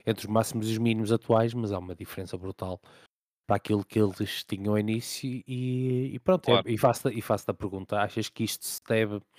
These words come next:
Speaker 1: realmente a, a todos os jogos que estão a ser lançados atualmente, remasters, remakes, ou, ou realmente é, é, também se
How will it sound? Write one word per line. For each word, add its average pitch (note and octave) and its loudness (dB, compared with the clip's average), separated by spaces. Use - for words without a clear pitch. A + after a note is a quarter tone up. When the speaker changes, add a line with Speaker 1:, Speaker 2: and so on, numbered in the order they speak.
Speaker 1:
realmente A2 4
a, A#2 0
a B2 0
todos A2+ 2
os G2 -8
jogos A2+ 4
que - -8
estão - -2
a G#2+ -2
ser - -4
lançados G#2+ 0
atualmente, G2+ -6
remasters, F#2+ -8
remakes, F#2+ -12
ou, G2 0
ou G2+ -4
realmente G#2 -2
é, G2 -2
é, G2 -14
também G#2 -4
se - -10